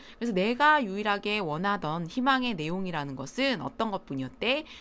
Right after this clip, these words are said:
질투뿐이었다.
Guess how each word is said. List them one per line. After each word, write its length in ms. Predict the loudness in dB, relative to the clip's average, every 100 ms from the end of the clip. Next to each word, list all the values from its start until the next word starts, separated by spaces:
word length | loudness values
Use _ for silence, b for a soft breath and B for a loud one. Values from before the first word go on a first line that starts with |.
| B
질투뿐이었다. 2000 | -4 0 0 -2 -4 -2 -2 -4 -14 -10 -4 -2 0 -2 0 2 4 6 6 4